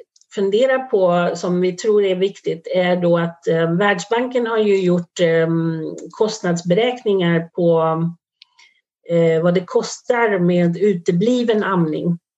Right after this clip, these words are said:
Eh, och det är väldigt mycket, alltså på globalt sett så är det över trehundra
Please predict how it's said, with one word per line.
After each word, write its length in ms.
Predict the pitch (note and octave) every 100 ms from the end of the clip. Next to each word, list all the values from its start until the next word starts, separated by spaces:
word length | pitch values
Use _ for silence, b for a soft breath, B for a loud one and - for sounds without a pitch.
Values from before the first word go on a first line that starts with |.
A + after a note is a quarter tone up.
| -
Eh, 300 | F3+ F3+ F3
och 180 | E3+ G3+
det 140 | A3+ A#3
är 80 |
väldigt 500 | A3 B3+ A#3 B3 C4
mycket, 380 | A#3 A3 - F3
alltså 240 | F3 F3 F#3
på 360 | - G3 F#3 F#3 F3+ F3
globalt 460 | F#3 F#3 G#3 C#4+ D4
sett 240 | C#4 C4+
så 180 | - A3
är 140 | G#3 G3
det 400 | G3 F#3+ F#3 F#3+
över 260 | G#3 G3
trehundra 920 | F#3+ G3+ A3+ A#3+ A#3 G3+ G3+ F#3+ F#3